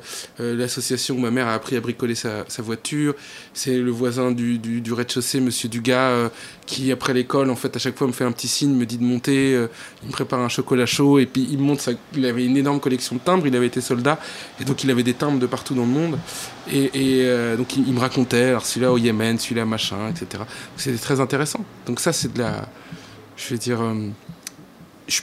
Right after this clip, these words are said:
peux, je peux pas oublier ça, puisque ça m'a construit. Ça m'a construit, je pense que ça m'a apporté de la douceur, ça a tempéré, euh, euh, mes colères, euh,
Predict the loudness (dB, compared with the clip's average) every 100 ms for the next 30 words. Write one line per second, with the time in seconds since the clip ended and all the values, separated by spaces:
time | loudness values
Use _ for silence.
0 | -4 -2 0 0 0 2 6 6 6 2
1 | 0 2 0 0 -2 -2 0 2 2 0
2 | 0 -2 -4 -6 -20 -20 -20 -20 -20 -20
3 | -20 -10 -2 2 2 2 -2 0 2 2
4 | 0 -2 -2 0 2 0 -2 0 0 0
5 | -2 2 2 2 0 0 -2 0 2 4
6 | 6 4 2 -2 -6 -16 -14 -4 -2 0
7 | 0 4 6 6 6 4 4 4 4 2
8 | 0 0